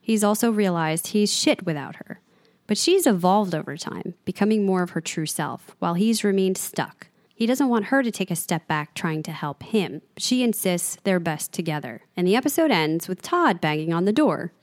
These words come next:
<laughs> eager to tell Julia the pig dude came to him with a quest to rescue Fillory. They saved the wrong world. So we were right that we hadn't seen the last of Sir Effingham. Turns out he was still trying to find a male to suit his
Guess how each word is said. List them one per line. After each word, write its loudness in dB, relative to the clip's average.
<laughs> -20
eager 2
to 0
tell 2
Julia 2
the 0
pig -2
dude 0
came -2
to 2
him -2
with 4
a 4
quest 0
to -4
rescue 0
Fillory. -4
They 4
saved 0
the -2
wrong -2
world. -6
So 2
we 2
were 0
right 2
that -4
we 2
hadn't 0
seen 0
the 0
last 2
of -2
Sir -6
Effingham. -2
Turns 0
out 0
he -2
was 4
still 0
trying 2
to 0
find 0
a 0
male 2
to -2
suit -2
his -4